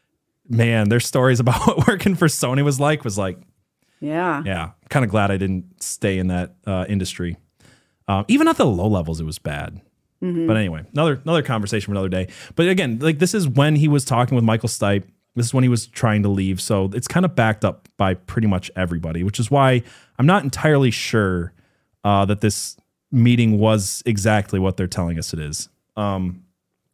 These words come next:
Speaker 1: co-, so after this, Cobain arrives at the Exodus Recovery Center in Los Angeles on March thirtieth of nineteen ninety-four, and the staff there said that they saw no indication that Cobain was in a negative state of mind.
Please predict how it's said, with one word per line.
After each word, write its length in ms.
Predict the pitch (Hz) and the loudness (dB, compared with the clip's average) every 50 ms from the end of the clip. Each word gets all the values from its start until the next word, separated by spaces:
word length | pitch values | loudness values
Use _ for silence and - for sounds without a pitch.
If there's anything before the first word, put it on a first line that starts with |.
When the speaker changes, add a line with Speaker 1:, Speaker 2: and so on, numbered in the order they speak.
| - - - | -20 -16 -6
Speaker 1:
co-, 120 | - - - | -4 -4 -2
so 280 | - - 156 139 123 - - - - - | 2 2 2 2 2 -2 -6 -18 -8 -2
after 240 | 151 180 226 226 226 | 0 0 0 2 2
this, 160 | 214 202 - | 2 2 0
Cobain 360 | - - 180 151 156 160 170 165 | 2 0 0 2 2 2 4 4
arrives 400 | 135 131 127 131 135 135 127 131 | 4 4 4 4 4 2 0 -2
at 80 | 120 - | -4 -6
the 120 | 123 107 - | -6 -4 -2
Exodus 400 | 123 143 - - 156 147 - - | -2 -2 -2 0 -2 -2 0 -2
Recovery 380 | 120 - - 143 135 131 127 | -4 0 0 2 2 2 0
Center 280 | 117 - 131 120 120 113 | 0 2 0 2 4 4
in 120 | 107 101 | 4 4
Los 240 | 101 104 101 98 - 123 | 4 2 2 0 0 0
Angeles 420 | 127 139 139 113 110 104 98 - | 2 2 4 4 2 2 0 0
on 140 | 95 107 104 | 0 2 4
March 300 | 104 110 107 101 - - - _ - | 4 4 2 0 -2 -10 -12 _ 0
thirtieth 540 | - 180 180 139 110 98 92 90 - - - _ _ _ _ _ _ _ _ _ _ _ - | 2 2 4 4 2 0 0 -2 -4 -10 -20 _ _ _ _ _ _ _ _ _ _ _ 0
of 260 | 110 107 104 101 95 | 2 4 4 4 4
nineteen 300 | 110 110 113 107 - 117 | 4 2 2 2 0 0
ninety-four, 640 | 107 104 101 101 - - 110 104 101 101 101 101 98 - | 2 2 0 0 -2 0 0 2 2 2 2 0 -2 0
and 160 | 120 113 110 | 0 2 2
the 60 | 107 | 0
staff 440 | - - - 175 175 208 220 - - | -2 -4 -2 0 2 2 0 0 0
there 220 | 151 135 127 123 | 2 4 4 4
said 300 | 113 - - 139 123 117 | 2 0 0 -2 0 0
that 120 | 117 113 110 | 0 0 0
they 80 | 113 | 0
saw 220 | 107 - - 120 110 | -2 0 0 2 2
no 220 | 110 117 131 147 | 4 4 4 4
indication 720 | 147 151 147 135 131 - 127 123 113 - 123 117 113 113 110 - - - _ _ - | 4 2 0 0 2 2 0 2 2 2 2 4 4 2 0 -2 -12 -20 _ _ -2
that 180 | 117 113 107 | 0 0 2
Cobain 320 | - - 110 107 117 117 117 | 2 2 2 4 4 4 4
was 120 | 110 101 | 4 2
in 60 | 110 | 2
a 40 | 101 | 2
negative 320 | 101 110 113 110 110 104 98 | 4 4 4 2 2 0 -2
state 240 | - - - 110 104 | -2 -2 0 0 0
of 80 | 101 | 2
mind. 520 | 95 104 110 113 123 123 123 123 123 120 | 2 2 4 4 4 4 4 4 2 2